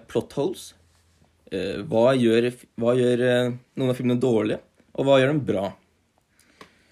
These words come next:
Eh, vi hopper bare rett inn i det. I Phantom Menace så ser vi da, eh, vårt, vårt første, eh, kronologiske,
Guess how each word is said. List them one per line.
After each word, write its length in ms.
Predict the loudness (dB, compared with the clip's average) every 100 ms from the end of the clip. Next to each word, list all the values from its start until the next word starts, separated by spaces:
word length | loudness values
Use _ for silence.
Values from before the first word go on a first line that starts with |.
| _ _ _ _ -18
Eh, 500 | -16 -16 -16 -18 -20 -20 _ _
vi 100 | -8
hopper 300 | -6 -4 -2 0
bare 340 | 2 2 2 0
rett 480 | -2 -2 -8 _ -6
inn 200 | -4 -2
i 60 | -2
det. 120 | -4 -8 _ _ _ _ -8
I 280 | -4 -4 -4
Phantom 480 | -8 -4 -2 -2 0
Menace 400 | 0 0 -4 -14 -14
så 240 | -4 -4
ser 280 | -2 -2 0
vi 120 | 0 0
da, 140 | 2 0 -2 _ _ _ _ _ _ _ -10
eh, 400 | -8 -6 -6 -6 -6
vårt, 200 | -8 -8 _ -20 _ -20 _ _ _ _ _ -8
vårt 140 | -4
første, 300 | -4 -2 0 0 -2 _ _ _ _ _ -6
eh, 460 | -4 -2 -2 -4 -6 _ _ _ _ _ _ -8
kronologiske, 840 | -2 0 2 2 0 -4 -4 -4